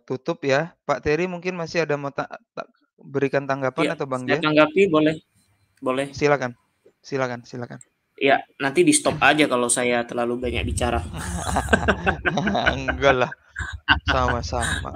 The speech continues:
Speaker 2: Oke. <laughs> Ya, gini, saya, eh, sebelum saya tanggapi tadi teman-teman yang ada di live chat ya, ada beberapa saya tanggapi tadi. Jadi gini teman-teman ya. Yang disampaikan Kas-, Katsu itu bukan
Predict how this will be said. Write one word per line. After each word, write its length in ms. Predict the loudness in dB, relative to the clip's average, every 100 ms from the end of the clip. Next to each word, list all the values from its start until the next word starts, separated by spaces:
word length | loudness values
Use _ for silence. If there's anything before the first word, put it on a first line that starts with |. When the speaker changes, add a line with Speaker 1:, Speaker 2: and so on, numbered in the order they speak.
| 2
Speaker 2:
Oke. 320 | 2 -2 -6 -8 -18 -20 -20 -2
<laughs> 300 | -2 0 -8 -10 -12 -10 -10 -10 0
Ya, 320 | 4 6 6 4
gini, 480 | 0 -2 -2 -6 -12
saya, 560 | -2 2 6 6 4 2 0 0
eh, 420 | -4 -4 -2 -4 -6 -16 -14 -8
sebelum 400 | -4 -4 -2 -2
saya 160 | -2
tanggapi 400 | -2 -2 -2 -2
tadi 480 | -4 -4 -4 -4 -6
teman-teman 400 | -8 -10 -8 -8
yang 160 | -6 -6 -6
ada 80 |
di 320 | -6 -4 -4 -4
live 200 | -6 -2
chat 160 | -2 -2
ya, 160 | -4
ada 160 | -4 -6
beberapa 480 | -6 -6 -10 -10 -12
saya 400 | -10 -10 -10 -14 _ _ _ -10
tanggapi 480 | -10 -8 -8 -8
tadi. 480 | -6 -4 -2 -2 -4 -18 -18 -18 -18 -16 -4
Jadi 180 | -2 0
gini 160 | 0 0
teman-teman 480 | -2 -2 -2 -4 -2
ya. 160 | -4 -4 -20 -20 _ -20 _ _ _ _ _ _ _ -20 -20 -20 -20 0
Yang 240 | 2 4
disampaikan 480 | 4 2 0 0 -2
Kas-, 400 | 2 2 2 _
Katsu 400 | -4 0 0 -2
itu 240 | -4 -4 -4
bukan 800 | -4 -4 0 0 0 -8 -10